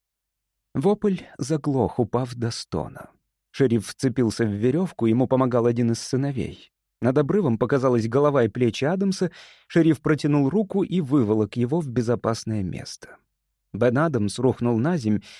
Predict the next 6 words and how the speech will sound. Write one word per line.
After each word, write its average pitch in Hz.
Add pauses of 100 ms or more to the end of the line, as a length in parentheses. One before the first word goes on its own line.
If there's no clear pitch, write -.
(140)
ни 147
на 165
секунду 123
не 110
прекращая 113
стонать. -